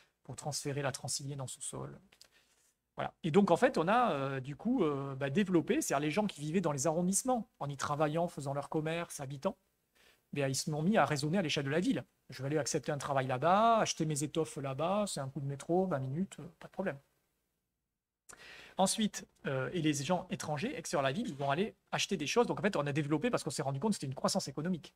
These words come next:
Mais c'était pas le but premier du métro. C'est pour ça après qu'on a conçu d'autres lignes. Les transports, ils promettent en masse une liberté qu'ils éloignent. Voilà. C'est-à-dire qu'en fait, on vous dit, grâce à ce moyen, vous allez être plus libre d'aller plus facilement là-bas.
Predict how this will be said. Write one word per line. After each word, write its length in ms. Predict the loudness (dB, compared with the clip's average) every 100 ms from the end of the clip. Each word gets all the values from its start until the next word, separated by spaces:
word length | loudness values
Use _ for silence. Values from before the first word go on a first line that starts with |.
| _
Mais 60 | -2
c'était 220 | 2 4
pas 80 | 4
le 80 | 4
but 120 | 0
premier 280 | -2 -2 -2
du 80 |
métro. 280 | -4 -8 -12 -16 _ _ _ _ _ _ _ _ _ _ _
C'est 100 | -16
pour 100 | -8
ça 80 | -4
après 160 | -4 -4
qu'on 120 | -8
a 100 | -10
conçu 180 | -10 -10
d'autres 220 | -10 -10
lignes. 160 | -18 -20 _ _ -20 -20 -20 -20 -20 _ _ 0
Les 80 | 2
transports, 580 | 6 6 10 10 10 8
ils 80 |
promettent 380 | 0 4 4 4
en 80 | 2
masse 320 | 4 2 2
une 100 | 0
liberté 540 | 0 2 2 2 -4 -6
qu'ils 240 | -4 -4
éloignent. 340 | -2 -2 -4 _ _ _ _ _ _ _
Voilà. 180 | -16 -16 -14
C'est-à-dire 420 | -8 -6 -2 2
qu'en 160 | 2 4
fait, 260 | 4 4
on 80 | 2
vous 140 | -2
dit, 140 | -4 -4
grâce 280 | -2 0 0
à 60 |
ce 140 | -2 -2
moyen, 420 | -2 0 -2 -4 _ _ _ -6
vous 100 | 0
allez 100 | 0
être 100 | 0
plus 120 | -2
libre 420 | 0 2 0 -4 _ -6
d'aller 260 | -2 0
plus 160 | -2 -4
facilement 680 | 0 2 0 0 2 0 -2 _
là-bas. 300 | -2 0 -2